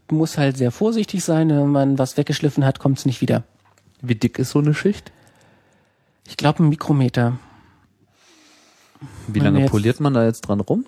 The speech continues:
Speaker 2: Also ist das irgendwie so eine Sache von ein paar Minuten oder ein paar Sekunden oder muss man eine Stunde lang irgendwie Atom für Atom runterschaben?
Speaker 1: Hm, keine Ahnung.
Speaker 2: Dauert eine Weile aber.
Speaker 1: Ja, ist
Speaker 2: Aber
Speaker 1: halt
Speaker 2: erfordert
Speaker 1: eine
Speaker 2: auf jeden Fall Präzision.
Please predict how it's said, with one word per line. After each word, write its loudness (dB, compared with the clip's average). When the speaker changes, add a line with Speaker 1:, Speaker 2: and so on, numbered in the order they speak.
Speaker 2:
Also -4
ist -12
das -12
irgendwie -2
so -2
eine 0
Sache 0
von -2
ein -6
paar -2
Minuten 0
oder 2
ein -2
paar -2
Sekunden 0
oder 2
muss -4
man 0
eine -2
Stunde -2
lang 0
irgendwie -4
Atom 0
für 0
Atom 0
runterschaben? -2
Speaker 1:
Hm, 2
keine 0
Ahnung. 2
Speaker 2:
Dauert 2
eine -6
Weile -2
aber. -8
Speaker 1:
Ja, 0
ist -2
Speaker 2:
Aber 0
Speaker 1:
halt 2
Speaker 2:
erfordert 0
Speaker 1:
eine 0
Speaker 2:
auf -4
jeden 0
Fall 0
Präzision. -2